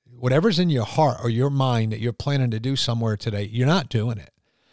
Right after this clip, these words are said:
It's not something that just happened. It's already there in your heart." And, uh, it's already thoughts that we have. It's in our mind. It's in our heart. It's something that we're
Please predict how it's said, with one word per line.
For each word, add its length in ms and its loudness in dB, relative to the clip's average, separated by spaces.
It's 220 0
not 220 2
something 360 2
that 140 0
just 240 -2
happened. 340 -2
It's 200 -4
already 320 2
there 240 0
in 180 -4
your 160 -4
heart." 440 -4
And, 400 2
uh, 200 2
it's 220 -4
already 240 4
thoughts 560 -2
that 140 -10
we 140 -8
have. 300 -4
It's 140 -6
in 80 -6
our 100 -4
mind. 420 -2
It's 180 -8
in 80 -8
our 100 -10
heart. 340 0
It's 140 -8
something 320 -4
that 180 -4
we're 220 -2